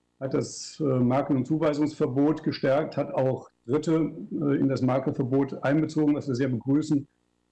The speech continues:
als eine dringende und unverzichtbare Regelung. Ähm, es bleibt aber eine Lücke bestehen oder ein, ähm, ein Durchsetzungsproblem. Wir haben jetzt die rechtlichen Regelungen, die das Marken- und Zuweise verbieten.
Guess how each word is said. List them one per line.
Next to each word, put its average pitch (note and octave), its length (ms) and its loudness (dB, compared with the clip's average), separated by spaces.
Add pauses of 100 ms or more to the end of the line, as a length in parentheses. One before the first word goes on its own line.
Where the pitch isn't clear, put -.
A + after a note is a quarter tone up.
(140)
als C3+ 140 -4
eine C#3 160 4
dringende D3 300 4
und C#3+ 60 4
unverzichtbare C#3+ 720 0
Regelung. A2 520 0 (320)
Ähm, C#3 260 0
es - 100 -12
bleibt D3 260 0
aber D#3+ 560 0 (440)
eine C3 160 0
Lücke D3+ 240 2
bestehen E3+ 840 0 (140)
oder B2 280 -2 (280)
ein, A#2 340 -2
ähm, B2+ 300 -4
ein A2+ 140 -4
Durchsetzungsproblem. D#3 1040 0
Wir C3 100 2
haben C#3+ 300 2
jetzt C3 240 -4
die A#2 160 2
rechtlichen D3+ 600 0
Regelungen, D#3 600 2
die C3+ 80 -2
das B2 220 -2
Marken- C3 380 2
und C3+ 100 0
Zuweise B2+ 440 0
verbieten. D#3 600 0